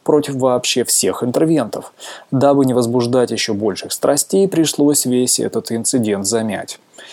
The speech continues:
Считали, что создавшееся положение используют со своими приверженцами Гайда.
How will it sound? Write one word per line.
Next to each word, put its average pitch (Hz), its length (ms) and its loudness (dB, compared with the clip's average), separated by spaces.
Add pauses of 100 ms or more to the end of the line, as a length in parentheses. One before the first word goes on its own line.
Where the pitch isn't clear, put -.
(120)
Считали, 190 460 4
что 190 240 2
создавшееся 156 800 2
положение 135 500 2
используют 127 680 2
со - 140 0
своими 123 340 2
приверженцами 120 680 0
Гайда. 120 480 -2